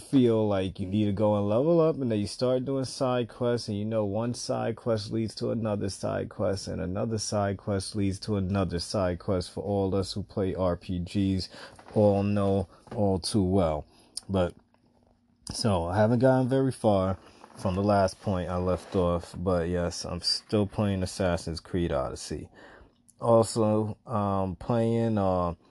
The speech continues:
started playing Madden twenty some more now that me and some family and friends decided to start a franchise mode, 'cause that's all I really care about in football games, but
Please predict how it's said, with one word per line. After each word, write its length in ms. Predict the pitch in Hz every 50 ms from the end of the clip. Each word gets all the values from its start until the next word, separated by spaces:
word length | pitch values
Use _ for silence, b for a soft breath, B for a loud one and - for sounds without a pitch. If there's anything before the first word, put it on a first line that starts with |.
| b b b - -
started 400 | - - - 113 107 101 101 95
playing 380 | - - 113 107 104 98 92 90
Madden 400 | 92 95 98 101 101 98 95 87
twenty 420 | - - - 117 110 107 107 104
some 280 | 107 - - 117 113 110
more 260 | 110 110 113 117 113
now 260 | 104 98 90 90 90
that 380 | 90 92 90 85 - - - -
me 520 | 107 98 92 92 95 98 98 95 95 92 -
and 360 | - 104 95 90 90 90 90
some 220 | - - 101 85 82
family 540 | - - - 120 120 117 117 117 117 117 117
and 120 | 117 107
friends 440 | - - 131 123 120 120 120 113 107
decided 400 | 98 - - 113 107 104 101 98
to 60 | -
start 260 | - - 117 110 101 98
a 40 |
franchise 760 | - - - 113 107 107 107 104 - 120 110 107 107 107 104
mode, 280 | 107 104 104 107 113 110
'cause 120 | - 95
that's 240 | 85 87 87 - -
all 160 | 98 92 90
I 40 | 87
really 340 | 87 90 90 85 82 85 85
care 280 | - - 123 120 117
about 240 | 117 110 113 110 107
in 60 | 107
football 560 | 104 - - 123 - - - 110 110 110 110 107
games, 460 | 107 110 110 107 110 110 101 - -
but 200 | - 92 90 85